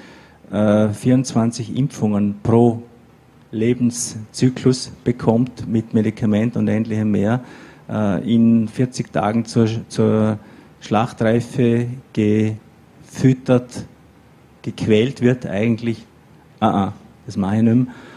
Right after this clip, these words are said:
Und, äh, Tierhaltung oder biologische Tierhaltung und, äh,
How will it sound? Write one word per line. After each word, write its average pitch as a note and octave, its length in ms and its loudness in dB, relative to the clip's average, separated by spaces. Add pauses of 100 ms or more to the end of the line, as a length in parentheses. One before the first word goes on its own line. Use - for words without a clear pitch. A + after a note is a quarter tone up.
(220)
Und, G#2+ 380 0
äh, G#2+ 240 2
Tierhaltung G#2+ 880 0 (1000)
oder G2 400 -4 (640)
biologische B2 400 4
Tierhaltung A2 800 2
und, G#2 420 0
äh, - 40 -8